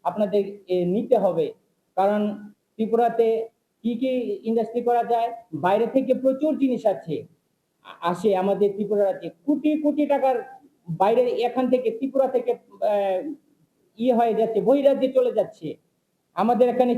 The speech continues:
চিপস আছে, নুডলস আছে, আছে, আছে বিস্কিট, এমনি বিভিন্ন নিত্য প্রয়োজনীয় জিনিসগুলো, এগুলো যদি ক্ষুদ্র ট্রেনিং, মানে, ইয়ের মাধ্যমে, আহ, প্রশিক্ষণের মাধ্যমে মধ্যে যদি এগুলো সু-, ছোট ছোট শিল্প করা যায়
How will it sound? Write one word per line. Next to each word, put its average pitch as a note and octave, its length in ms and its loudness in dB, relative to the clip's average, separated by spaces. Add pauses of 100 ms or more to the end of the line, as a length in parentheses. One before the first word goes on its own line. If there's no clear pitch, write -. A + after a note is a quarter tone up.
চিপস D4 340 0
আছে, A#3 380 2
নুডলস B3 520 2
আছে, A3+ 420 -2
আছে, G3+ 340 -2
আছে G#3+ 260 -2
বিস্কিট, B3+ 840 -2 (300)
এমনি C#4 180 2
বিভিন্ন D4 460 2
নিত্য D#4+ 340 0
প্রয়োজনীয় D4 480 0
জিনিসগুলো, C4 500 0
এগুলো C4 340 0
যদি D4 240 -6
ক্ষুদ্র D4 360 2
ট্রেনিং, C4+ 560 0
মানে, A#3 400 -2 (280)
ইয়ের C4 260 2
মাধ্যমে, B3+ 640 2 (640)
আহ, F#3+ 840 0
প্রশিক্ষণের D4 580 2
মাধ্যমে C4+ 440 2
মধ্যে C4 340 -2
যদি B3+ 240 -6
এগুলো B3 320 2
সু-, C4+ 280 -10
ছোট C#4+ 140 -4
ছোট C#4+ 240 0
শিল্প D4 400 2
করা B3+ 260 4
যায় G3+ 240 0